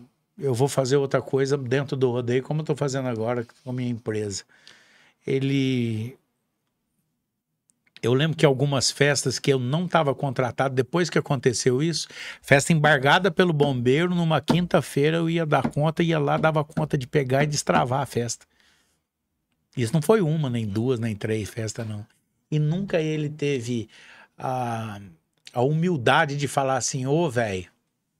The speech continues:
muito obrigado, viu?" Teve uma festa que, é, passou, é, s-, cancelou quinta-feira, eu fui no juiz,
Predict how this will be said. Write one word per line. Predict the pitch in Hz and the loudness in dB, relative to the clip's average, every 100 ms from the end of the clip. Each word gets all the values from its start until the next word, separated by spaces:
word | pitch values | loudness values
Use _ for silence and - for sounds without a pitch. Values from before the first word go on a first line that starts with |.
| _ _ _ - | _ _ _ -10
muito | 135 131 | -8 -4
obrigado, | 170 151 123 117 123 110 98 | -2 -2 -2 0 0 -2 -4
viu?" | 127 160 160 _ _ _ _ _ _ _ _ _ _ _ _ - - - - | -4 -6 -8 _ _ _ _ _ _ _ _ _ _ _ _ -20 -20 -20 -6
Teve | 147 151 | -2 0
uma | 185 175 147 | 0 -2 -2
festa | - 175 180 - 107 82 - _ _ _ _ | 0 0 0 -4 -8 -10 -20 _ _ _ _
que, | 151 139 147 _ | -6 -4 -6 _
é, | - 127 120 131 - 135 | -2 0 -2 -10 -12 -8
passou, | - 139 - 151 156 | -2 0 2 2 0
é, | 151 131 123 | 0 -2 -2
s-, | 95 - - - _ _ _ | -4 -4 -6 -10 _ _ _
cancelou | - 170 - 160 160 | 2 4 4 4 2
quinta-feira, | 151 170 151 135 - - 120 120 147 190 175 | 2 2 4 2 0 0 2 4 2 2 4
eu | 185 | 4
fui | - - 233 | 4 4 4
no | 240 208 | 4 2
juiz, | 208 175 127 127 147 160 - - - | 2 2 0 0 -2 -4 -6 -8 -12